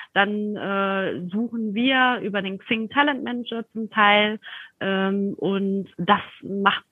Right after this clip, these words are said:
natürlich echt, ähm, bei so vielen Mitgliedern, die da vorhanden sind, muss man da schon die Suche sehr spezifizieren, damit man da auch gut durchkommt, damit man nicht irgendwie, keine Ahnung, tausend Leute auf einmal durchsuchen muss, sondern wirklich die, die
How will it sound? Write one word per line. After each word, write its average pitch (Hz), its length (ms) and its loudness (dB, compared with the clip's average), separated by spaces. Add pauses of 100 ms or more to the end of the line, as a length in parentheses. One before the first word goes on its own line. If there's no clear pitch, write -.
natürlich 190 680 -2
echt, - 300 -6
ähm, 180 320 -4
bei 175 180 2
so 190 140 -4 (120)
vielen 185 520 -2
Mitgliedern, 196 680 0
die 190 80 0
da 180 140 2
vorhanden 190 540 0
sind, 180 180 -4
muss 240 220 0
man 202 180 0
da 202 140 6
schon 220 340 -2
die 202 120 0
Suche 208 340 -2
sehr 202 180 6
spezifizieren, 220 920 -2 (320)
damit 196 240 0
man 190 140 -2
da 185 120 6
auch 180 120 -12
gut 196 200 -4
durchkommt, 202 680 -2
damit 190 260 -4
man 185 160 -2
nicht 185 180 -6 (420)
irgendwie, 185 760 -2
keine 180 260 0
Ahnung, 180 240 2
tausend 190 540 -2
Leute 190 340 2
auf 185 100 -2
einmal 202 320 4
durchsuchen 190 460 -4
muss, 190 140 -6
sondern 185 320 -2
wirklich 208 320 -4 (100)
die, 202 180 0
die 190 120 -10